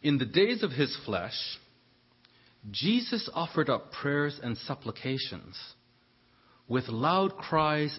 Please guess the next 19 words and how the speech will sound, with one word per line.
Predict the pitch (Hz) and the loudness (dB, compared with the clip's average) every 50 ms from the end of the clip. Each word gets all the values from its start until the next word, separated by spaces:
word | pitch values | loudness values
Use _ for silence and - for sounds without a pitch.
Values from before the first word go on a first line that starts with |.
| - - | -6 -4
and | 120 110 101 - - - - - | -4 -4 -2 -4 -4 -6 -4 -4
tears." | 143 135 120 95 - - - - - - - - - _ _ _ _ _ _ _ _ _ _ - - | -4 -4 -4 -6 -8 -12 -16 -14 -14 -14 -14 -16 -20 _ _ _ _ _ _ _ _ _ _ -4 0
So, | 143 135 127 101 | 2 2 2 0
so | - - 135 | 0 -2 -2
the | 117 127 | -2 -2
problem | - - - 202 220 214 208 180 156 143 - 107 | -2 2 2 2 4 4 4 4 4 2 0 0
initially | 123 131 135 156 - - 160 139 123 | 2 4 4 2 2 2 2 2 2
the | 110 113 | 0 -2
Jews | - - 135 143 127 | 0 0 -2 -2 0
were | 123 117 | -2 -4
having | 104 120 143 156 135 123 110 104 | -2 0 -2 -2 -2 -2 -2 -2
is | 101 98 101 | -4 -4 -4
that | 104 98 95 95 87 - - - - - - _ _ _ - - _ | -4 -4 -4 -6 -8 -10 -16 -20 -20 -20 -20 _ _ _ -20 -20 _
he | _ - - 151 190 | _ -10 -8 -6 -4
wasn't | 185 214 208 - 170 139 - | -2 -4 -2 -2 -2 -2 -2
great. | - 117 151 190 196 196 - - - - - _ _ _ _ _ | -4 -6 -6 -6 -6 -8 -10 -14 -16 -16 -18 _ _ _ _ _
He | - 170 | -4 -2
was | 160 151 143 113 | 0 0 0 0
weak. | 113 131 202 190 - - - - | 0 -2 -4 -4 -6 -8 -14 -18